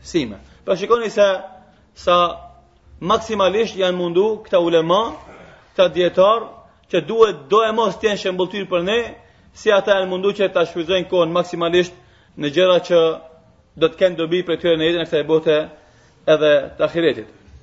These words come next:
Andaj, e lutim Allahun xhela shanu që të na mësoj nderimin e kohës edhe të imrit, që mund ta shfrytëzojmë pastaj në gjëra të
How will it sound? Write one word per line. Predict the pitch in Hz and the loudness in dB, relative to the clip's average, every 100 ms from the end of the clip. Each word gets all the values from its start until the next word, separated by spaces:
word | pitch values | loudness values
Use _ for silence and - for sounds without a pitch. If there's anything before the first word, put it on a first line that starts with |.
| - _ _ _ _ _ _ | -20 _ _ _ _ _ _
Andaj, | 156 170 208 208 - 160 | 0 2 2 0 -4 0
e | |
lutim | 180 175 175 | 2 2 0
Allahun | 165 175 160 156 | 2 2 2 0
xhela | 156 | 0
shanu | 151 180 190 185 | 2 0 0 -2
që | |
të | 160 | -2
na | 160 | -2
mësoj | 156 185 175 156 - 147 | -2 0 0 0 -8 -4
nderimin | 147 156 180 160 | 0 0 0 0
e | 147 175 | -2 0
kohës | 165 147 147 - _ _ _ - | 2 2 0 -10 _ _ _ 0
edhe | 156 156 | 0 0
të | 160 185 | -2 0
imrit, | 220 220 | 2 2
që | 220 170 | 0 -4
mund | 180 175 | -2 -2
ta | 160 | -4
shfrytëzojmë | 160 156 165 | -4 -6 -2
pastaj | 156 - 160 151 147 _ _ _ | -4 0 0 0 -6 _ _ _
në | - 139 | -10 0
gjëra | 156 151 | 2 2
të | 151 | 0